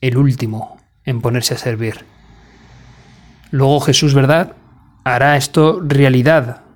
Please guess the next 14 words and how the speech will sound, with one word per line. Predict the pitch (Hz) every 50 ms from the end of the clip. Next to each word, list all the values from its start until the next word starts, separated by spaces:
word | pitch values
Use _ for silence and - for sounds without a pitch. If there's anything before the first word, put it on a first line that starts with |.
| _ _ _ _ _ _ _ -
sirviéndonos | - - - 123 123 139 143 151 156 156 151 131
a | 156
nosotros | 147 135 151 147 156 160 - -
en | 143 131 127
el | 123
Calvario, | - 123 123 135 147 143 127
pero | 117 - 135
también | 127 131 139 175 202 202 214 - 214 - _ _ _ _ _ _ _ _ _ -
haciendo | - 127 - - 156 160 170 180 170
un | 165 160 160 160
símbolo | - - 170 165 165 160 165 170 175 175 - - -
brillante, | - 135 120 131 131 117 131 156 156 151 143 139 135 135 143 185 254 - - _ _ _ _ _ _ _ _ _ _ _ _ _ _ _ _ _ _ _ _ _
chocante, | - - 120 - 143 151 160 165 156 135 - 143 165 226 240 - _ _ _ _ _ _ _ _ _ _ _ _ _ _ _ _ _ _ _ _ _ _ _ _
que, | - 135 123 123 120 120 120 117